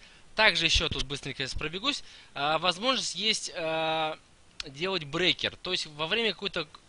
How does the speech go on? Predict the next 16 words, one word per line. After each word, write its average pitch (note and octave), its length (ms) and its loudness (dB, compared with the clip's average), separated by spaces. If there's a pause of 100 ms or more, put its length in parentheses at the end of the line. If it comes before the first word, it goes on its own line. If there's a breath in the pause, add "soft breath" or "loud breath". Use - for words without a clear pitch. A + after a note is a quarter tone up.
(640)
какого-то F3 360 -4
комбо D3+ 540 -2
в D3 80 -14
отношении F3 440 2
у F3 40 -2
вас, F3+ 240 0 (580 loud breath)
вы E3 160 -2
хотите G#3 360 2
прервать A3 480 2
это C#3 120 -4
комбо, A#2+ 300 -4
вы G#3 380 -2
используете, F#3 720 -6 (640 loud breath)
нажимаете F#3+ 400 2
вперед E3+ 320 -4
блок. C#3 340 0